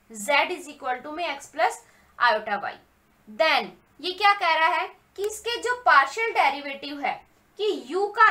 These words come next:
x के respect में, u का partial derivative y के respect में, similarly v का x के respect में partial derivative, v का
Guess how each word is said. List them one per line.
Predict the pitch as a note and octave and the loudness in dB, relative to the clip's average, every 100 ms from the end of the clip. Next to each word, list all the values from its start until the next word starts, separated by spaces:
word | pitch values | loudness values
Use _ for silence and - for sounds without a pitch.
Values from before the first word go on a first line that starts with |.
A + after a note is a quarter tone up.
| C#4 | 4
x | - - | -2 -10
के | F#4+ | -8
respect | G4 G4 - G#4 G#4 | -8 -8 -2 -2 -2
में, | G#4+ A4 A4+ _ _ _ A#3 | -6 -6 -8 _ _ _ -8
u | F4 G#4+ | -4 0
का | A4+ A4+ | 2 4
partial | F4 D#4+ D#4+ F#4+ | 4 2 0 -6
derivative | F4+ E4 F4 F4+ F4+ F#4+ - | -2 -2 -4 -8 -8 -8 -2
y | A#3+ G#3+ | -2 -2
के | B3+ | -8
respect | A3 G#3+ - G3 - | -10 -10 -10 -10 -10
में, | F#3 F#3+ - _ _ _ | -14 -14 -18 _ _ _
similarly | - F#4 G4 G#4+ G#4+ A4 D4+ D4+ | -10 -6 -2 0 0 -2 -4 -6
v | F#4 F#4 | -6 2
का | G#4+ - C4 | 4 4 0
x | - - | -8 -10
के | G4 | -10
respect | G4+ - G4+ G4 G4 | -8 -6 -4 -4 -6
में | G#4 | -4
partial | G#4 F#4 F#4+ G4+ | 2 2 2 -4
derivative, | G4+ F#4+ F#4 G4 - G#4+ A4 _ - | 0 0 0 -10 -8 -10 -10 _ -20
v | A3+ F4+ F#4 | -10 -8 2
का | G#4 | 4